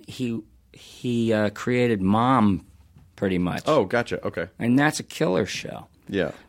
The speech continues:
Speaker 1: But, you know, me and him were bums, like, thirty years ago working at a radio station in Boston. We were as, <laughs> we were as high as rats. And we'd be,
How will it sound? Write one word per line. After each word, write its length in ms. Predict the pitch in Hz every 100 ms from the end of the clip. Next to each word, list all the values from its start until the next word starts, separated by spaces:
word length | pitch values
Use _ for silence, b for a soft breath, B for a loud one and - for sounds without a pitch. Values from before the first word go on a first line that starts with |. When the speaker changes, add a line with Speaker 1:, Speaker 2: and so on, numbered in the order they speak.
| _ _ -
Speaker 1:
But, 220 | 117 -
you 80 | 135
know, 100 | 117
me 160 | 110 160
and 80 | 135
him 160 | 175
were 100 | 151
bums, 560 | 170 127 139 160 104 -
like, 220 | 87 -
thirty 260 | 113 101 95
years 300 | 98 110 120
ago 180 | 110
working 340 | 95 101 92 107
at 60 |
a 60 | 95
radio 320 | 101 101 104
station 380 | 101 113 101 104
in 60 | 98
Boston. 440 | 104 104 104 107
We 100 | 98
were 80 | 98
as, 140 | 98 - 185
<laughs> 120 | -
we 80 | -
were 60 |
as 80 | 110
high 300 | 95 120 135
as 140 | 120
rats. 640 | 95 92 110 113 110 - - B B B B -
And 140 | 147
we'd 140 | 147 131
be, 160 | 156